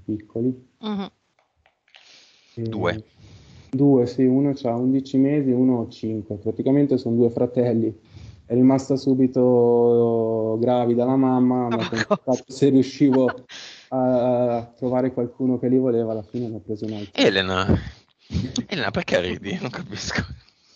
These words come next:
Speaker 3: <laughs> Elena è un'esperta di... Ma sì, adesso, eh, pop, pop, pop,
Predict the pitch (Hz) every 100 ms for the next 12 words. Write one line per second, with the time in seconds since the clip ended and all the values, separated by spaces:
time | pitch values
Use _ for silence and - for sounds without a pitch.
0 | _ - - _ _ _ - - - -
1 | 139 165 127 107 113 - 104 95 - 101
2 | 92 95 92 92 - - - - 127 139
3 | 165 175 170 135 127 135 - 127 110 107
4 | 123 156 - _ 139 185 - _ _ _
5 | - 202 196 - - - - _ - -
6 | _ - 147